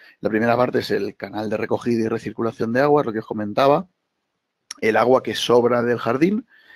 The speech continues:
cae en el canal de recogida, se, se recoge, como su nombre indica,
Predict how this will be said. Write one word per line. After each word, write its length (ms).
cae 540
en 160
el 100
canal 300
de 80
recogida, 720
se, 720
se 180
recoge, 500
como 220
su 100
nombre 220
indica, 360